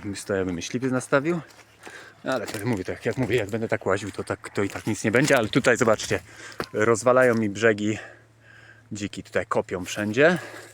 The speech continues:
A tutaj jest sławna wieża pięć G, która, tutaj jest sławna wieża pięć G, któ-,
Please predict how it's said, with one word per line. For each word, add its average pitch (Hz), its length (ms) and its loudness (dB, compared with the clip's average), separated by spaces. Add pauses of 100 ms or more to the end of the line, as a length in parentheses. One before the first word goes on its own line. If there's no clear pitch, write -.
(600)
A 98 60 2
tutaj 123 200 6
jest 107 140 2
sławna 117 500 4 (200)
wieża 98 500 4 (880)
pięć 123 280 0
G, 120 240 4 (1500)
która, 104 440 0 (1900)
tutaj 98 160 -4
jest 87 120 -6
sławna 107 320 -4
wieża 90 240 -6
pięć 87 240 -12
G, 107 220 0
któ-, 101 200 -12